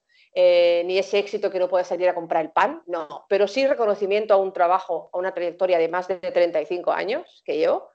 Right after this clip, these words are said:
y para que mi, si-, mi hijo y mis nietos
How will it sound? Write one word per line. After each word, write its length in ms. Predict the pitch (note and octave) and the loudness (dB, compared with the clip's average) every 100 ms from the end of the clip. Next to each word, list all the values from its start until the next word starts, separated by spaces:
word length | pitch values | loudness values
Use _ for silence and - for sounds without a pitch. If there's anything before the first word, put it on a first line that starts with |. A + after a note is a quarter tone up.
| _ _ - _ | _ _ -20 _
y 460 | A#3 A#3 G#3+ G3+ G3 | 0 2 4 4 4
para 240 | G3+ F#3+ | 6 6
que 100 | G3 | 4
mi, 200 | G3 G3 | 0 -2
si-, 260 | G#3 B3+ - | -4 -6 -2
mi 140 | G3+ | 0
hijo 220 | C4 - A#3 | 2 4 4
y 60 | |
mis 200 | G#3 G3+ | 4 0
nietos 600 | G#3+ C4+ C#4 A#3+ F4 _ | 2 0 0 -8 -8 _